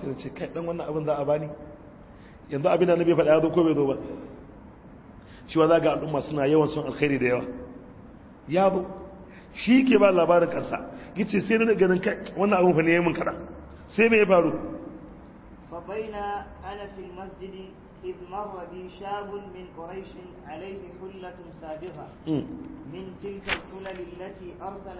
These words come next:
Speaker 2: إلي منها عمر،
Speaker 1: Mm.
Speaker 2: وهو يجرها على الأرض جرا."
Speaker 1: Ko dai ka ce, shi yana ganin wannan ta mai kaɗan.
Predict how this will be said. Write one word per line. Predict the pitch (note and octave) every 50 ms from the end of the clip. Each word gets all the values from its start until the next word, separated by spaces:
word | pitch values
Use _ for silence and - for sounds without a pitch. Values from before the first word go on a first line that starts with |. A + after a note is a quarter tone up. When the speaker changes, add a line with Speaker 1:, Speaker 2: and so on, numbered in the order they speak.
| F3 - D#3+
Speaker 2:
إلي | D#3 E3+ F#3 F3+ F3 E3+
منها | D#3+ D#3 E3+ E3 D#3+ D#3+ D#3 D3+
عمر، | D3+ D3+ D#3 D3 A#2+ - - -
Speaker 1:
Mm. | - F3 D#3+ C#3+ C3 - - - - - - - - - - - - C#3
Speaker 2:
وهو | D3+ D#3+ F#3+ G3+ G3 F#3
يجرها | F3+ F3 F3 F3 F#3 G3+ G3 F#3 F3+ E3 E3+ E3+ E3+ F3
على | F3+ F#3 F3+ F3
الأرض | F3 D#3+ - - G3 F#3+ F3+ F#3 F#3+ F#3+ F3 D3+ - C3
جرا." | F3+ F3+ F3 D#3+ D3 C#3 - - - - - - - - - - - -
Speaker 1:
Ko | A3+ B3 B3+
dai | C4+ C4+ B3+
ka | - - G#2
ce, | - - G#2 F2+ - - - - - - - - - - - - - - - - - - - - - - -
shi | - - - F#3+ A3 A#3 A#3 A#3+ A#3 A#3 A#3+ A#3 A#3
yana | - E3+ G#3 G#3+ A3 G#3 F#3
ganin | F3 F3+ F3+ F3+ F3+
wannan | F#3 G3 G3+ F#3+ F3+ -
ta | - E3+ E3
mai | E3+ E3+
kaɗan. | E3 C3+ B2+ - - -